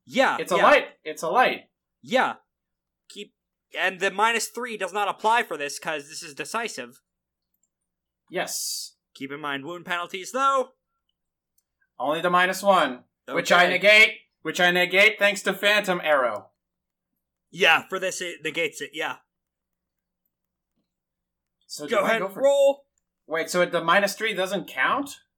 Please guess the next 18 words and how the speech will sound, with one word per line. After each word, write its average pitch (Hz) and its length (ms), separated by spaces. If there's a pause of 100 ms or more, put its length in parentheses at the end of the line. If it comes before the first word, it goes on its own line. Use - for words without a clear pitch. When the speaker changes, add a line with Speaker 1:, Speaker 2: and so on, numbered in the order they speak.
(420)
Speaker 1:
Oh, 202 360
oh, 180 100 (120)
that 196 140
only, 247 320
that's 196 220
for 196 120
withering. 131 500 (300)
It 139 120
doesn't 165 220
affect 147 260
decisive. 127 540 (400)
Speaker 2:
Okay, 170 280
so 120 140
hold 143 220
on. 135 220
Let 139 100
me 147 80
actually, 123 420